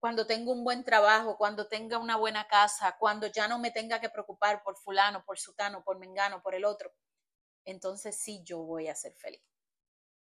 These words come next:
Y el momento perfecto nunca llega. Así de simple. Entonces, si no tienes la posibilidad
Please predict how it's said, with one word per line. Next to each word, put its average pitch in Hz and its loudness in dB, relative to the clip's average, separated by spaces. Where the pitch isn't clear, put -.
Y 185 -16
el 170 -14
momento 175 -12
perfecto 233 -10
nunca 240 -10
llega. 233 -8
Así 233 -2
de 311 4
simple. 302 -6
Entonces, 254 2
si 208 -8
no 226 -2
tienes 277 -2
la 269 6
posibilidad 202 -2